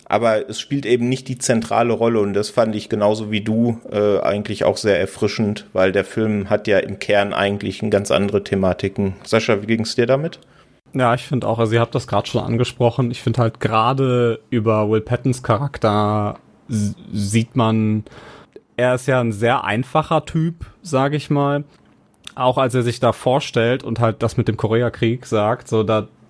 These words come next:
Speaker 2: also nur weil er im Koreakrieg gedient hat, heißt das nicht, dass er krasser Korea-Gemüse-Experte ist, sondern also er hat halt einfach Bock zu arbeiten, so.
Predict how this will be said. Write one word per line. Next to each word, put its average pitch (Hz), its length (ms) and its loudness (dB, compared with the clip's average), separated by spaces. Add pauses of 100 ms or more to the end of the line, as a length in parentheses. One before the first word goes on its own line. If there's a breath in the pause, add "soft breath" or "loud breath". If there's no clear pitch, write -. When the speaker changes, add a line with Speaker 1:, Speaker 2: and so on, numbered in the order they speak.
(200)
Speaker 2:
also 113 260 0
nur 117 320 0
weil 127 120 2
er 113 60 -2
im 113 100 0
Koreakrieg 117 640 0
gedient 117 320 0
hat, 120 140 2
heißt 120 180 0
das 117 140 -2
nicht, 120 160 2
dass 107 100 0
er 110 160 0
krasser 113 580 0
Korea-Gemüse-Experte 110 1500 0
ist, - 180 -8
sondern 107 200 0
also 113 140 -2
er 113 140 2
hat 117 80 0
halt 113 140 -2
einfach 117 300 -2
Bock - 260 -2
zu - 200 -2
arbeiten, 113 600 0
so. 107 320 -2